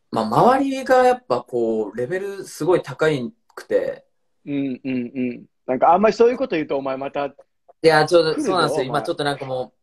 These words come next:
Speaker 1: う、選び選びに言ってるんですけど。
Speaker 2: <laughs> もう分かった。まあ、俺、オッケー。みな-、もうコメントには触れないから。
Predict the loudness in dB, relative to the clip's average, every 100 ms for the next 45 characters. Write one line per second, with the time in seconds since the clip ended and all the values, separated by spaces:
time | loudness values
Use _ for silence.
0 | _ _ _ _ _ 0 2 4 2 0
1 | -8 -10 -12 -14 -12 -12 -8 -6 -2 0
2 | 2 2 2 0 -2 -6 -12 -12 -18 -6
3 | -6 -6 -10 -20 -14 -8 -6 -8 -8 -10
4 | -10 -14 -12 -12 -8 -10 -8 -8 -8 -12
5 | -12 -6 -6 -6 -10 -14 -16